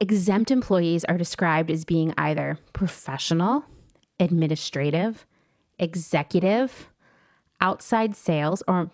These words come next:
my favorite, computer related. <laughs> This is literally from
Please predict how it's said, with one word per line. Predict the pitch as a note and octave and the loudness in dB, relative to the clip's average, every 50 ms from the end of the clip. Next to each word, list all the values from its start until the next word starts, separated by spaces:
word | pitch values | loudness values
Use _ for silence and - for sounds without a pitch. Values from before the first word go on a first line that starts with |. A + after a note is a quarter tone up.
| _ - - | _ -6 -4
my | F3 F3 G3 A3 G3+ G3 | -2 2 2 2 2 0
favorite, | F#3+ - - C#3 C3+ C#3 - D3 D#3 - - - _ _ _ _ _ _ _ _ _ _ - | -2 -2 -2 -2 -2 -2 -6 -6 -6 -6 -8 -10 _ _ _ _ _ _ _ _ _ _ -2
computer | - C4+ C4+ - - - - C#4 B3 A#3 G3 F3 | 0 0 0 0 -2 -2 0 0 2 2 2 2
related. | E3 D3+ D#3 D#3 - - - - - A3+ G#3 - - | 0 -2 -2 -2 -4 -2 0 2 2 2 2 2 -2
<laughs> | - - - _ _ _ _ _ _ _ | -16 -20 -20 _ _ _ _ _ _ _
This | - B3+ A#3+ | -4 0 0
is | C#4+ C4 A#3+ | 2 2 2
literally | A3 G3+ G#3 G#3+ G3+ G3+ G3 G3 G3 G3 | 0 2 2 2 2 2 2 0 0 -2
from | - - F3 D#3 D#3 D#3+ D#3+ D#3+ D#3 | -2 -2 -2 0 0 0 -2 -4 -6